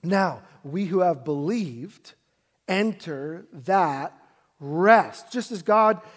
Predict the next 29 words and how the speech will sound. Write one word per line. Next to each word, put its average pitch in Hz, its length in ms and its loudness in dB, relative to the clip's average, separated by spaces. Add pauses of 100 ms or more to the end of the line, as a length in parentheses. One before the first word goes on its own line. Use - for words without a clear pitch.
(120)
has 214 240 4
said, 175 380 0 (160)
'So 240 220 8
I 233 120 8
declared 226 580 2 (100)
on 233 340 2
oath 202 240 2
in 214 120 0
my 220 140 -2
anger, 175 640 -4 (360)
they 196 340 4
shall 285 320 0
never 208 540 2
enter 185 560 -4 (300)
my 202 200 6
rest.' 202 380 4
And 208 200 2
yet, 262 640 4 (220)
his 233 200 2
works 233 460 6
have 208 180 0
been 208 220 2
finished 233 580 0 (320)
since - 320 -2
the 214 140 -2
creation 214 680 4 (280)
of 180 120 4
the 175 100 0
world." 160 340 2